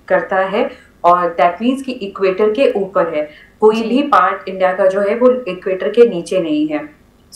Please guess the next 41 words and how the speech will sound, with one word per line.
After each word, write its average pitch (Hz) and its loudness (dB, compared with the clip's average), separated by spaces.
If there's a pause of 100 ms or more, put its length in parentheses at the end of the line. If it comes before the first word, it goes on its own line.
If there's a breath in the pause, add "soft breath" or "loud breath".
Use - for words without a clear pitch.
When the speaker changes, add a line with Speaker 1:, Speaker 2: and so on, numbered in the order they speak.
Speaker 1:
So, 220 6
अ, 185 0
it 196 -2
lies 202 2
entirely 185 0
in 220 -4
the 240 2
northern 190 -4
hemisphere। 220 -2 (480)
और 208 2
इसका 214 0
जो 254 4
मेनलैंड 247 0
का 247 0
जो 220 -2
एक्सटेंट 180 -8
है, 185 0
mainla-, 190 2
मेनलैंड 208 0
मतलब 339 0 (320 loud breath)
कि 247 0
जो 247 2
आइलैंड्स 240 2
को 254 -2
छोड़ 175 -4
करके, 156 -10 (300 soft breath)
तो 240 6
वो 233 4
है, 269 2
अ, 196 -4
लैटिट्यूडनल 240 2
एक्सटेंट 214 -4
है 214 -2
उसका - 2 (300 loud breath)
एट 240 4
डिग्री 233 -2
फ़ोर 226 -2
मिनट्स 202 -6
नॉर्थ 180 2 (480)
and, 190 0
अ, 190 2